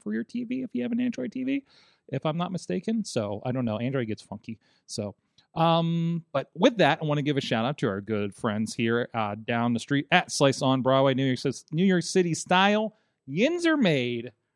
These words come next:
Um, I, um, of course, I was, uh, <clears throat> my, uh, my, my now <laughs> monthly trip to Warrior happened to be in Chicago this month,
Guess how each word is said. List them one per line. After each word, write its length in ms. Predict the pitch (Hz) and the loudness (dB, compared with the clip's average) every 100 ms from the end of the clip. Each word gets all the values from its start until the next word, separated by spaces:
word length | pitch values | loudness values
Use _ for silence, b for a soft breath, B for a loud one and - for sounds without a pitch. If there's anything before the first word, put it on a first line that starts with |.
| _ 113 | _ -10
Um, 400 | 110 113 113 113 | -6 -4 -4 -4
I, 260 | 117 120 110 | -2 -2 -2
um, 240 | 104 113 | -4 -6
of 60 | 127 | -4
course, 260 | 160 131 | -4 -2
I 60 | 127 | -2
was, 280 | 113 117 - | -2 -6 -10
uh, 280 | 117 107 110 _ _ | -10 -10 -12 _ _
<clears throat> 160 | - 240 | 6 8
my, 340 | 156 147 151 | 6 2 2
uh, 200 | 143 120 120 | 2 0 0
my, 180 | 123 - | -4 -2
my 200 | 135 123 | -4 -2
now 260 | 120 139 147 | -2 0 2
<laughs> 40 | |
monthly 420 | 147 170 - 147 | 4 4 2 -4
trip 340 | 127 - 143 - | -4 -6 -6 -4
to 80 | 127 | -4
Warrior 400 | 110 135 113 107 | 0 2 2 0
happened 240 | 113 123 | -2 -4
to 40 | 110 | -4
be 100 | 110 | -6
in 60 | |
Chicago 420 | - 120 113 110 110 | -4 -2 -2 0 -2
this 200 | 117 139 | -4 -2
month, 240 | 202 | 0